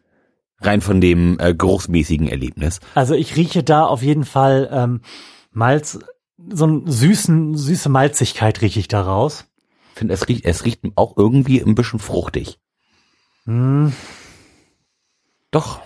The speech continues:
Speaker 1: doch, doch, es hat, es, es hat so eine gewisse, gewisse Süße
Speaker 2: Ja, süß,
Speaker 1: an
Speaker 2: aber
Speaker 1: sich.
Speaker 2: ich glaube, das ist so eine malzige Süße, so, es, ich finde, es karamellig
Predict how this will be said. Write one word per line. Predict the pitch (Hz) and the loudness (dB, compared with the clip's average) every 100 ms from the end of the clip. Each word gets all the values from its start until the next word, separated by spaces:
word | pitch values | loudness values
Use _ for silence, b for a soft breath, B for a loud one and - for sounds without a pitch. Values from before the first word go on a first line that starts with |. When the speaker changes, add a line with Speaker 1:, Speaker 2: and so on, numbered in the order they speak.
| - | -8
Speaker 1:
doch, | 131 | -6
doch, | - 92 | -6 -6
es | 87 | -6
hat, | 113 | -4
es, | - 110 - - - | -4 -4 -8 -8 -4
es | 104 | -2
hat | 135 - | -2 2
so | |
eine | 143 127 | 4 4
gewisse, | 117 120 120 117 123 123 120 | 0 -2 0 2 2 2 0
gewisse | - 101 113 139 139 | -2 -2 0 2 2
Süße | 123 170 - 65 - - - | 2 0 0 -4 -6 -18 -2
Speaker 2:
Ja, | 151 196 190 | 0 2 0
süß, | 151 | 0
Speaker 1:
an | 208 | 2
Speaker 2:
aber | 160 - | 2 0
Speaker 1:
sich. | |
Speaker 2:
ich | 131 | 0
glaube, | 151 190 | 0 2
das | 214 196 | 0 0
ist | 185 | -2
so | 175 | 0
eine | 165 | 2
malzige | 147 143 - 127 110 | 2 0 -2 -4 -2
Süße, | 104 98 113 | -2 -4 -2
so, | 113 117 B B _ _ _ | -2 -2 B B _ _ _
es, | - 151 | -8 -8
ich | 147 - | -10 -6
finde, | - 196 196 170 - | 0 4 4 0 -4
es | 170 - - 147 _ - | -10 -8 -10 -12 _ -8
karamellig | - 151 135 127 160 117 90 - - | -4 0 2 4 4 2 0 -6 -20